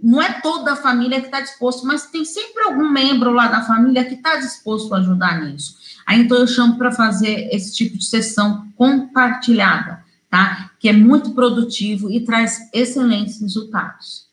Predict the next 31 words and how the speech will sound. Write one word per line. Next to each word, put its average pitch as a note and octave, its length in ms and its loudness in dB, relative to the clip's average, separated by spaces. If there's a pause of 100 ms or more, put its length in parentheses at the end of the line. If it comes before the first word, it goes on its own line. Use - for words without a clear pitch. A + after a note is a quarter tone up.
(240)
tá? F#3+ 420 -2 (800)
Ahn, G#3 880 2 (680)
gente, B3+ 360 0
educar C4 520 0
os - 260 -8
filhos G#3+ 380 -4
é G#3+ 40 -2
uma G#3 180 -4
missão G3 580 -6 (120)
muito A3+ 920 2
difícil, F#3 640 -6
não F#3+ 140 -2
é F3 120 -4
fácil, G#3 600 2
não A3+ 100 -2
tem A3 180 -4
manual, G#3+ 880 0
que - 220 -20
você A#3 120 -4
vai A3 300 -2
pegar A3+ 220 -2
um A3+ 60 -6
manual G#3+ 440 0
lá, G#3+ 360 2
"Eu G3+ 60 -4
tenho G#3 160 -6
que - 60 -14
fazer G3 240 -6
isso, G3 260 -12
isso, F3+ 300 -12
isso", A3 420 -4